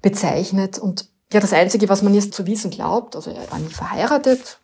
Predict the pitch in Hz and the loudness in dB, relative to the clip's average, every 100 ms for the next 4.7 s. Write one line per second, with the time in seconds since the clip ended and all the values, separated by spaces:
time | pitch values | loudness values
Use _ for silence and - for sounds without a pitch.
0 | _ 202 147 - - 180 160 165 156 - | _ -12 -10 -12 -14 -14 -10 -8 -8 -6
1 | 170 196 180 170 170 - 170 170 160 151 | -4 -2 -2 -6 -8 -8 -6 -6 -6 -6
2 | 147 220 170 226 277 254 - _ _ - | -6 -4 2 4 4 2 -6 _ _ -4
3 | 156 208 254 - - - 156 - 170 - | 0 0 -2 -8 -14 -8 -8 -8 -10 -12
4 | - - 220 - 240 240 - | -12 -10 -8 -2 -2 -2 -8